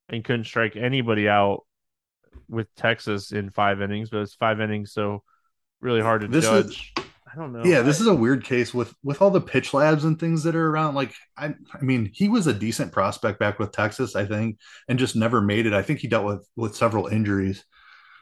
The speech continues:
Speaker 2: Um, so I, I don't know. I'm intrigued to watch him pitch and see what,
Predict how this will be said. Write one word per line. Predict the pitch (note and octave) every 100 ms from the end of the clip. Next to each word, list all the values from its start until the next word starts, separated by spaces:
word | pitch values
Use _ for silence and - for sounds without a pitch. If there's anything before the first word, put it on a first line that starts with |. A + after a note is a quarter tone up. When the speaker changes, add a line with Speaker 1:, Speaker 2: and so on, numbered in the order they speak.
| _ _
Speaker 2:
Um, | B2 A2+ G2+ F2+ E2 - _ _ -
so | - -
I, | - -
I | -
don't | C3+
know. | G#2
I'm | G2 D3
intrigued | C3 - D#3
to | A#2
watch | G2 G#2
him | A2
pitch | F#2+ A#2+ -
and | G#2
see | - A2+
what, | G#2+